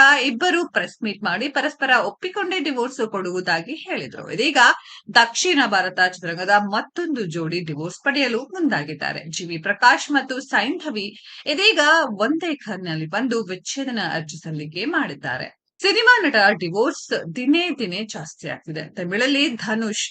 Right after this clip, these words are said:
ರವಿಮೋಹನ್, ಎ ಆರ್ ರೆಹಮಾನ್ ಡಿವೋರ್ಸ್ ಅನೌನ್ಸ್ ಮಾಡಿದ್ರು. ಈಗ ಜಿ ವಿ ಪ್ರಕಾಶ್, ಸೈಂಧವಿ ಕೂಡ ಡಿವೋರ್ಸ್ ತಗೋತಾರೆ ಅಂತ ಹೇಳಿ ಶಾಕ್ ಕೊಟ್ಟಿದ್ದಾರೆ.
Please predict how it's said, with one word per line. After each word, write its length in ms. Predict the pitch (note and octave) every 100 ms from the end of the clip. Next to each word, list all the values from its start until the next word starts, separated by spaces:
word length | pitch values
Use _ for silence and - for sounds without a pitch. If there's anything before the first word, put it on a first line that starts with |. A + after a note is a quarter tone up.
| -
ರವಿಮೋಹನ್, 680 | E3+ E3+ F#3 G3 G3+ B3 C4+ - - -
ಎ 100 | D#4+
ಆರ್ 340 | D#4+ D#4 D4+
ರೆಹಮಾನ್ 560 | F#3 E3+ G#3 A#3 C4 F#3+
ಡಿವೋರ್ಸ್ 400 | G#3 G3 D4+ -
ಅನೌನ್ಸ್ 400 | B3+ A#3+ D4 - E4
ಮಾಡಿದ್ರು. 460 | A#3+ D#3+ D#3 D3+
ಈಗ 220 | G3 A3+ B3 C4 G#3+
ಜಿ 140 | G#3
ವಿ 80 | G3+
ಪ್ರಕಾಶ್, 640 | G3+ G#3+ G#3+ C4 C4 C4+ C4
ಸೈಂಧವಿ 600 | A#3 A3 E4+ F#4 D#4+ C#4
ಕೂಡ 220 | A#3+ - -
ಡಿವೋರ್ಸ್ 420 | E3+ D#3 G3 -
ತಗೋತಾರೆ 560 | G#3+ F#3+ C#4+ D#4 C4 G3
ಅಂತ 240 | E3 F3+ E3 E3 -
ಹೇಳಿ 320 | - G4 D4+ E4
ಶಾಕ್ 340 | - G3+ -
ಕೊಟ್ಟಿದ್ದಾರೆ. 600 | C4+ F3 D#3 C3+ B2+ -